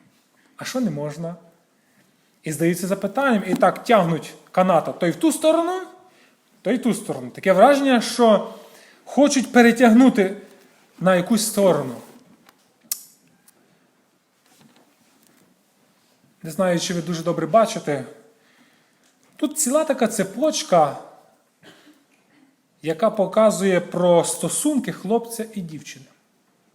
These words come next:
Але найперше я прочитаю текст друге Тимофія два двадцять два. Стережися молодечих пожадливостей. Тримайся правди, віри, любові, миру з тими, хто Господа кличе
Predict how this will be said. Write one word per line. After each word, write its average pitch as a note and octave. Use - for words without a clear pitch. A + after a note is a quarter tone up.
Але F3
найперше F#3
я A#3+
прочитаю G3
текст E3
друге D#3+
Тимофія D3+
два C#3+
двадцять C#3
два. B2+
Стережися F#3
молодечих D#3+
пожадливостей. C3+
Тримайся D#3+
правди, C3
віри, D3+
любові, D#3
миру A#3+
з -
тими, C#4
хто G#3
Господа A#3+
кличе F#3+